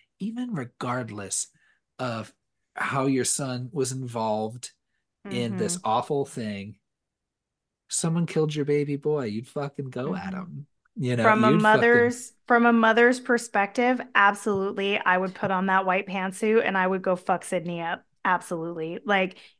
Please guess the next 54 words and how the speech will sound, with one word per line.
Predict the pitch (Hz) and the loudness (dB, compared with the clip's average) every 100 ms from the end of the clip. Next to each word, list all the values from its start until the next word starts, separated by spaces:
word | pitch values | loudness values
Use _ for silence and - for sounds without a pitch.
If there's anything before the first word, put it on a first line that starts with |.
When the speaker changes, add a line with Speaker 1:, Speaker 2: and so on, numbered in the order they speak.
| _ - | _ -2
Speaker 2:
it, | 220 - _ _ _ _ | -2 -4 _ _ _ _
serial | - 247 240 240 | 2 6 8 8
Speaker 1:
Yeah. | 233 | 6
Speaker 2:
killer | 240 233 | 4 4
or | 226 | 4
not, | 220 214 226 - | 6 8 6 4
I'd | 202 190 | 2 2
be | 202 | 4
like, | 190 190 - | 2 2 2
"Nope, | 233 302 - - _ - | 8 8 8 0 _ 0
nope, | 226 240 240 | 2 2 2
nope." | 208 180 - _ - | 2 2 -2 _ 2
Like, | 214 196 - | 4 4 2
I | 220 | 2
think | 214 233 220 | 4 2 2
you | 220 | -2
just | 208 196 | -2 -2
wouldn't | 190 185 | -2 0
have | 185 180 | -2 -4
logic. | 175 165 185 185 - - _ _ _ _ _ _ 233 | -4 -2 -2 -2 -6 -12 _ _ _ _ _ _ 8
But, | 214 208 - - - | 8 8 2 -8 0
um, | 214 202 190 185 185 180 180 - - | 4 6 4 2 0 -2 -4 -8 -6
I | - 254 | -2 0
love, | 214 190 196 185 | 2 4 2 -2
like, | 185 175 - - | -6 -6 -16 -8
yeah, | 196 180 | -4 -2
Sydney's | 180 - 226 285 285 | -2 -2 2 2 2
just, | 262 240 | 0 -2
like, | 202 | -2
no | 190 185 185 | 0 2 2
bullshit, | 175 170 175 180 185 - | 0 -6 -6 -6 -8 -8
too, | - 170 | -4 -4
with | 170 | -4
Missus | 180 160 170 170 | -6 -8 -8 -8
Loomis, | 170 165 170 170 | -8 -8 -10 -6
like, | 180 165 | -6 -6
how | 185 | -8
she's | 175 - | -10 -10
just | 175 175 | -8 -6
like, | 185 185 | -4 -4
"Yeah, | 160 | -4
you | 190 | -2
did | 240 | -2
a | 220 | 0
real | 202 | -2
bang-up | 190 190 185 - | -2 -2 -2 -4
job. | 180 165 170 | -4 -2 -2
Like, | 175 170 | -4 -2
Billy | 202 190 | -2 0
was | 185 175 | -2 -4
a | |
good | 160 180 156 | -2 -2 0
boy." | 180 170 165 170 | 0 0 -2 0
Like, | 185 185 | 0 0